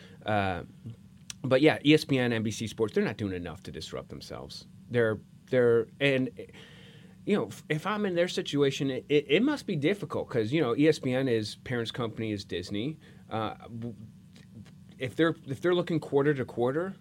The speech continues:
uh, which they very well might be, they might not have the, they not have the ability to disrupt themselves 'cause they don't, they don't wanna take a hit on the street, right? And so, um, but I, I don't see those players as, as doing enough to disrupt themselves to be around,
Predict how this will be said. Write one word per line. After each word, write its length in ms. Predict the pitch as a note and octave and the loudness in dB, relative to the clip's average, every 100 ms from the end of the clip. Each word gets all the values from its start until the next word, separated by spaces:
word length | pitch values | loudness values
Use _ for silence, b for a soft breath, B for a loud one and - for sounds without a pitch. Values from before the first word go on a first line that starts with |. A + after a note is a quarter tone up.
| - - - - - - - - | -20 -20 -20 -20 -20 -20 -20 -12
uh, 120 | A#2 | -6
which 340 | A2 B2 C#3+ - | -4 0 0 4
they 140 | C3+ | 4
very 260 | B2 C3+ C3 | 6 4 4
well 240 | A#2+ A#2+ | 4 2
might 240 | A2+ A2+ A#2+ | 2 0 -2
be, 220 | F3+ F3 | -8 -6
they 100 | F#3 | -2
might 200 | G#3+ G3+ | -2 -2
not 160 | F#3 F3 | -6 -6
have 240 | F#3 F3 | -4 -2
the, 220 | D#3+ D3+ - - - - - - | 2 0 0 -18 -20 -20 -20 -6
they 100 | D#3+ | -2
not 240 | G#3+ G3 | -2 -2
have 300 | - C#3+ E3 | -6 -6 -2
the 100 | D#3 | 0
ability 460 | C#3 B2 E3 D#4 C4+ | 0 4 6 6 4
to 80 | F#2 | 2
disrupt 400 | E2+ - C#2+ - | -8 -8 -10 -10
themselves 640 | C2 - - - - - b b b b - - | -14 -14 -14 -14 -16 -20 b b b b -16 -10
'cause 140 | - C#3+ | -2 2
they 140 | E3 | 4
don't, 240 | E3+ F3 C#3 | 4 0 4
they 100 | E3 | 4
don't 140 | F#3 | 4
wanna 220 | F#3 F3 | 2 2
take 200 | D#3 F3 | 2 0
a 60 | D#3+ | 2
hit 140 | F3 | 2
on 100 | E3+ | 2
the 80 | D#3+ | -2
street, 400 | D3+ - A#3 - | -4 -2 -2 -2
right? 260 | G#2+ D3 D3+ | -2 0 0
And 120 | D3+ | 0
so, 320 | E3+ D#3 C#3+ B B B B B B B - | 4 4 4 B B B B B B B -2
um, 380 | D3 D3 C3 B2 - | 2 2 2 -2 -4
but 340 | C#3 C#3+ B2+ - | 4 4 4 0
I, 140 | B2+ | -2
I 60 | D3 | 2
don't 160 | F3+ D3+ | 0 0
see 160 | D3 | 0
those 180 | B2+ A#2+ | 2 0
players 480 | - A#2+ A2 G#2+ G#2 | -2 0 2 2 0
as, 260 | F#2+ F#2+ - | -4 -4 -8
as 180 | G2+ G2 | -8 -4
doing 240 | A2+ G2+ | -4 -4
enough 260 | F#2 F#2+ F#2+ | -4 -6 -6
to 100 | F#2 | -8
disrupt 340 | F#2 - F#2 | -8 -4 -4
themselves 360 | A2+ G#2+ C#3 C#3 | -6 -6 -6 -6
to 60 | G2 | -4
be 160 | G#2 | -2
around, 380 | G2 G2+ F#2+ E2+ | -2 -2 -4 -8